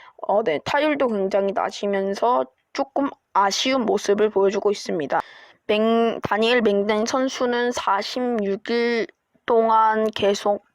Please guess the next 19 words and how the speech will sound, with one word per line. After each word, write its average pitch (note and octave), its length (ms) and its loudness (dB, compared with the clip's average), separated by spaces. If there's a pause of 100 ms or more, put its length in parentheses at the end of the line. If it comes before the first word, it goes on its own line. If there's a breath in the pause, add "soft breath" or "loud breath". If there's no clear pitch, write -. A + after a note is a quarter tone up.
(120)
부상 A3+ 340 -2 (100)
때문에 G#3 340 0
복귀를 A3 420 0
못하고 G#3 440 0
있는데요. G3+ 680 0 (520 loud breath)
내일 A#3 480 2
케이티 - 560 0
전에 A#3 340 2
등판 G#3 600 -2
예정이라고 G#3 640 2
합니다. F3+ 520 -2 (680)
한화는 B3 760 0 (340 soft breath)
카펜터 - 560 0
선수와 B3 1040 2 (600)
계약을 G3+ 380 2
했습니다. - 920 -2 (300 loud breath)
카펜터 E4 440 2
선수는 C4 520 2
초반에 B3+ 600 2